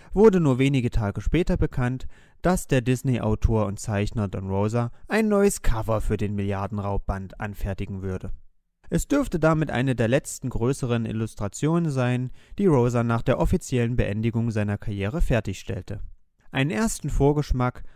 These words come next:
sollten die Fans dann im August des Jahres erhalten, bevor der Band im November in den Handel kam.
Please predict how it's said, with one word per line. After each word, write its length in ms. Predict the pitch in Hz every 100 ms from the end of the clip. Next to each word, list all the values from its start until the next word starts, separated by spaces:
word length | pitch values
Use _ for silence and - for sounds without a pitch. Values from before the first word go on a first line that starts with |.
| -
sollten 340 | 175 196 175
die 140 | 131 117
Fans 340 | 117 110 120
dann 140 | 127
im 120 | 131 160
August 460 | 127 120 113 -
des 120 | 101
Jahres 360 | 104 95 95 -
erhalten, 500 | - 101 92 - 92 - _ _ - -
bevor 320 | 143 - 233
der 160 | 180
Band 340 | 135 113 127 127
im 140 | 120
November 600 | 113 104 107 135 139 139
in 120 | 123 120
den 200 | 175 151
Handel 240 | 101 95
kam. 340 | - 92 90